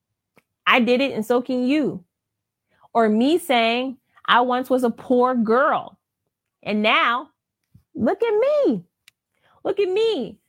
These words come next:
Y'all know I was in Vegas last week. I was in Vegas yesterday,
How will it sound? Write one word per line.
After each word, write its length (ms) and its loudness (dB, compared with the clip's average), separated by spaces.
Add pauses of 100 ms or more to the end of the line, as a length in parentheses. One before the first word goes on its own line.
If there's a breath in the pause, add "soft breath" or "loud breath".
(240)
Y'all 220 0
know 100 -4
I 100 0
was 160 -4
in 160 -2
Vegas 360 -4
last 340 -2
week. 380 -6 (540)
I 80 -2
was 140 -4
in 100 -4
Vegas 300 -2
yesterday, 680 -6